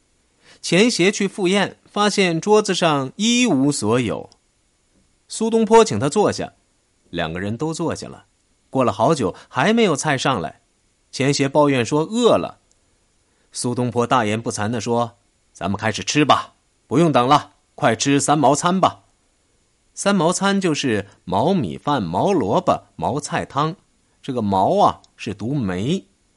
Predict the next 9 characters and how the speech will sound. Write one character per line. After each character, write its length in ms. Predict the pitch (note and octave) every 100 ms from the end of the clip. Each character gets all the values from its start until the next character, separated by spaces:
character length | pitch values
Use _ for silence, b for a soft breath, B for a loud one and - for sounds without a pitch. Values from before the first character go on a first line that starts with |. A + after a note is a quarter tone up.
| _ _ _ b b -
苏 180 | A#3+
东 180 | A#3+ B3
坡 240 | A#3 B3 B3
这 140 | B3
样 180 | G#3 E3
报 200 | G3 D#3+
复 140 | D#3
之 160 | D3 F#3+
后， 420 | G#3 G3+ G2